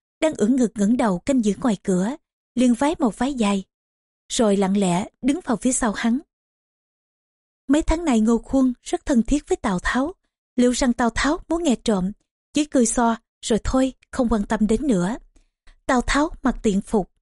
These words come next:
nên cứ đường hoàng đứng ở bên cửa, ai trông thấy cũng chỉ cho là mẫu tên thị vệ hoặc một lệnh sử bình thường, không cần để tâm đến. Hà Tiến cũng không ra ngoài đón. Lúc sau khi thấy các vệ sĩ ngoài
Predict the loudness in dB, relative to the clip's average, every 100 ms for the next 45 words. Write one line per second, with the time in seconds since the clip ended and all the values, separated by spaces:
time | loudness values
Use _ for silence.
0 | _ _ _ _ 0 0 0 0 2 0
1 | 0 0 -2 -4 -4 0 0 2 0 0
2 | -2 -2 -6 _ _ _ -2 0 2 0
3 | 2 0 -2 -2 -4 0 0 0 0 -2
4 | -4 -6 0 2 0 0 0 2 0 0
5 | 0 0 -4 _ _ -4 -4 0 0 2
6 | 0 0 0 0 -2 0 0 0 -2 _
7 | _ _ -4 -2 0 0 0 -2 0 0
8 | 0 0 0 -6 _ _ _ _ _ _
9 | _ -2 -2 2 0 0 0 0 2 0
10 | 0 0 0 0 0 -2 -2 -10 _ _
11 | _ _ -2 -2 0 0 0 0 0 0
12 | 0 -4 -2 -2 -2 -2 -2 -2 -2 -2